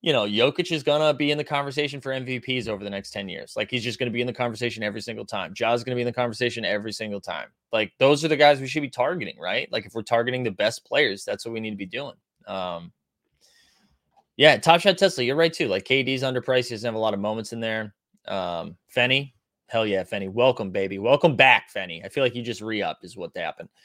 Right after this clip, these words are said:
Uh, go with what you love. Collector Score is a coin suck. I mean, like, you have to keep Collector Score up to hit those pack drops, right? Uh, and that's why I collected the Nugget set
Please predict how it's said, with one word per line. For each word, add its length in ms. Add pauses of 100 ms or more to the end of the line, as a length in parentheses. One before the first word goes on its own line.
(500)
Uh, 180
go 200
with 120
what 140
you 100
love. 260
Collector 260
Score 220
is 120
a 40
coin 240
suck. 360
I 80
mean, 100
like, 220 (180)
you 200
have 200
to 80
keep 240
Collector 260
Score 200
up 80
to 80
hit 240
those 260
pack 300
drops, 240
right? 200 (380)
Uh, 300
and 100
that's 160
why 160
I 60
collected 420
the 60
Nugget 340
set 320